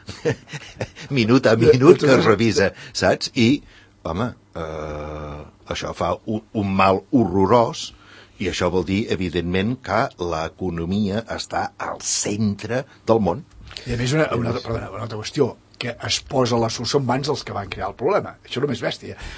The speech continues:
Speaker 3: A, a, ahir estava escrivint la columna pel diari aquesta setmana i vaig fer, bueno, arran de dues entrevistes que feia el diari la setmana passada a un catedràtic d'economia i el, i el, del director d'una entitat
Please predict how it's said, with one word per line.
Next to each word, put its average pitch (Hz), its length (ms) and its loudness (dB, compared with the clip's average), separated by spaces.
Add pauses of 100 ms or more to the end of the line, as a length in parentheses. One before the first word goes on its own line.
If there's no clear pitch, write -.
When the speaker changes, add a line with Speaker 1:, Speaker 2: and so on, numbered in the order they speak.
(100)
Speaker 3:
A, 131 120 2
a, 127 180 4 (120)
ahir 139 140 4
estava 170 180 8
escrivint 135 240 4
la 120 80 4
columna 117 380 2
pel 104 340 -4
diari 107 320 0
aquesta 110 220 -4
setmana 147 380 2
i 123 180 0 (760)
vaig 120 160 -8
fer, 131 100 0
bueno, 85 220 -10 (320)
arran 101 400 -6
de 117 100 2
dues 110 180 -2
entrevistes 107 540 -8
que 104 140 -8
feia 101 260 -12
el 95 80 -12
diari 104 460 -10 (100)
la - 140 -14
setmana 101 240 -10
passada 98 380 -10 (400)
a - 120 -6
un 110 160 -2
catedràtic 110 680 -2
d'economia 110 640 2 (160)
i 107 180 -8
el, 107 140 -8 (260)
i 107 80 -8
el, 107 140 -10 (160)
del 104 240 -12
director 110 380 -8
d'una 110 180 -6
entitat 110 260 -10